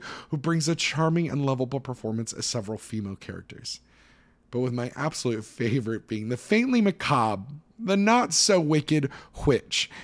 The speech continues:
and that is Witch spelled W H I C H. Now, uh, you know, these characters live in this world where they're representing things that exist within rhyme and reason, so mathematics and alphabet. You might go,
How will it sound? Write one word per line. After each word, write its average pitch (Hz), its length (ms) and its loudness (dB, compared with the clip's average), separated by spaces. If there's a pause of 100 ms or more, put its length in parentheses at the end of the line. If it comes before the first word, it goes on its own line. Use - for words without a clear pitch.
and 170 140 4
that 196 80 10
is 175 160 6
Witch 170 380 4
spelled 143 380 2
W 170 300 2
H 151 200 2 (100)
I 117 140 4
C - 360 2
H. - 380 -12 (340)
Now, 113 340 0
uh, - 200 -12 (260)
you 175 240 2
know, 131 60 2
these 160 300 2
characters 147 640 2
live 131 320 2
in 123 160 0
this 123 180 0
world 113 300 0
where 113 160 0
they're 107 220 0
representing 104 1160 -4
things 107 320 -6
that 107 100 -2
exist 107 400 -2
within 92 360 -2
rhyme 95 320 -4
and 95 160 -8
reason, 98 320 -4
so 107 160 -4
mathematics 120 720 -4 (340)
and 110 140 -6
alphabet. 113 600 -4
You 123 60 -2
might 131 220 -2
go, 127 220 0